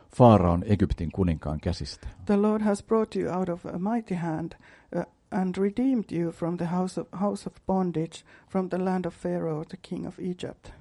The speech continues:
Speaker 1: Tämä valinta ei ole näön mukaan,
Speaker 2: And this, uh, chose-, choosing is not according to sight,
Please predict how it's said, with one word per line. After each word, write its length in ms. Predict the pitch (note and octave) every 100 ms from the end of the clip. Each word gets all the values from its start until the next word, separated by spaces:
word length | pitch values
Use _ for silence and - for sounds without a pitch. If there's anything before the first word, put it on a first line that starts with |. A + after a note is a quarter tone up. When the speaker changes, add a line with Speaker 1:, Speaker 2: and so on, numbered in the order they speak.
| - - - _ _ _ _ _ _ _ _
Speaker 1:
Tämä 220 | B2 B2+
valinta 360 | C3 C#3 A#2+ G#2
ei 160 | G#2
ole 120 | G#2 G2+
näön 320 | A2 A2 F2+
mukaan, 400 | E2 - F2 E2+ - - -
Speaker 2:
And 160 | G3 F#3+
this, 280 | A#3+ B3+ F#3+
uh, 60 | D#3+ - - _ - - -
chose-, 360 | G#3 G3 - - -
choosing 420 | A3 G3+ D3+ D#3+
is 120 | D#3+
not 220 | F#3+ F#3+
according 420 | F3 F#3 F3+ E3 D#3
to 100 | F3+
sight, 560 | - F3+ E3+ - -